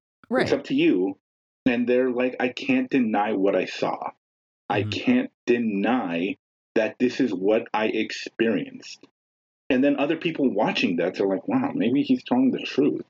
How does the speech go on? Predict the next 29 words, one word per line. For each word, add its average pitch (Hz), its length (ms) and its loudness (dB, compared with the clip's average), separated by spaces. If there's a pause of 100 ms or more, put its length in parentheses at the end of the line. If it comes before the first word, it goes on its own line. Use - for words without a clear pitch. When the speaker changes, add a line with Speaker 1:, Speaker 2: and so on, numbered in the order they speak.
(480)
Speaker 2:
Maybe 117 320 2
this 123 200 6
makes 123 240 4
a 110 60 4
lot 113 220 2
more - 140 -2
<laughs> - 140 -4
sense 131 220 0
than 113 120 2
we 110 140 0 (100)
thought." 143 380 0 (840)
'Cause 147 140 2
it's 143 160 -4
not 147 220 4
about 135 440 0
other 127 240 2
people 104 600 4
drinking 104 400 0
poison, 104 720 0 (340)
wearing 101 360 0
black 95 280 0
sneakers. 120 500 0 (800)
It's - 200 0
Speaker 1:
<laughs> - 40 -10
Speaker 2:
people 131 680 2 (540)
killing 143 600 0
them. - 340 -6
It's 110 260 -2
people 143 540 2